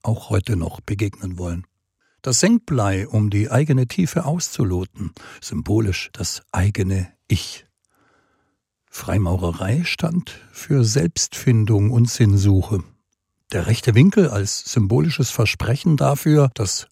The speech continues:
alles, was wir denken und tun, recht erwogen ist. Im Wortsinn Gerechtigkeit, Rechtschaffenheit, Redlichkeit. Der vierundzwanzig zöllige Maßstab, Aufforderung,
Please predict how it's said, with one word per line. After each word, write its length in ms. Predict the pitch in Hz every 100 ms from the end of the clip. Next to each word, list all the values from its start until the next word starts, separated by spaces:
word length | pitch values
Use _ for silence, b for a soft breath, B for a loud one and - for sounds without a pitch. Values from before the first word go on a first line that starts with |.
| -
alles, 360 | 110 135 170
was 220 | 117 113 -
wir 100 | 95
denken 420 | 101 139 - 139
und 200 | 92 -
tun, 480 | - 107 123 143 107
recht 440 | 90 95 - -
erwogen 640 | - 107 90 98 101 - 117
ist. 640 | 95 - - - - _ _ _ b b b b b b b b b
Im 160 | 131 104
Wortsinn 500 | - - - - 73 - _ _
Gerechtigkeit, 840 | - 95 104 - 131 - 113 101 -
Rechtschaffenheit, 920 | - 123 - - 101 127 92 82 - _ -
Redlichkeit. 1080 | - 131 - 92 80 - - - - - _ _ _ _ _ _ _ _ _ _ _ -
Der 80 |
vierundzwanzig 720 | 82 - 165 160 - 160 156 -
zöllige 300 | 165 143 143
Maßstab, 680 | 151 135 - - - - - _ _ _
Aufforderung, 1000 | - 151 160 - 135 127 127 113 117 117